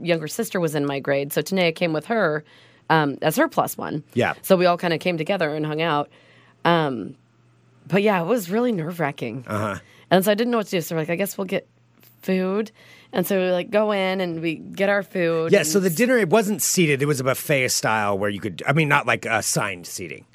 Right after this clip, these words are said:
Speaker 2: So
Speaker 1: Yeah.
Speaker 2: that was one thing that I was speculating about that I was like, "I do not wanna sit in assigned seating."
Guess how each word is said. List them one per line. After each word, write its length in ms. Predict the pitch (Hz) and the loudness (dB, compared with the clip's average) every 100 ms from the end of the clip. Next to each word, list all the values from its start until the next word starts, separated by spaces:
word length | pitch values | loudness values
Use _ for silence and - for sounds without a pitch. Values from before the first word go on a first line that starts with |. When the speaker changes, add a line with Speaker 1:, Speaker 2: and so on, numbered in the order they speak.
| _ - - | _ -20 -2
Speaker 2:
So 100 | - | 4
Speaker 1:
Yeah. 80 | 165 | 6
Speaker 2:
that 60 | |
was 120 | 190 | 6
one 160 | 156 165 | 2 2
thing 140 | 156 | 2
that 80 | 127 | 2
I 40 | 127 | 2
was 120 | - | 0
speculating 420 | 135 113 107 95 | -2 -4 -4 -2
about 220 | 95 92 | 0 0
that 80 | 90 | 0
I 60 | 98 | -2
was 100 | 87 | -2
like, 100 | 90 | -2
"I 80 | 110 | -2
do 80 | 92 | -2
not 260 | 90 95 | -2 -2
wanna 100 | 85 | -4
sit 200 | 80 101 | -6 -8
in 40 | 78 | -8
assigned 340 | 78 95 82 | -6 -6 -6
seating." 320 | - 82 80 | -6 -8 -10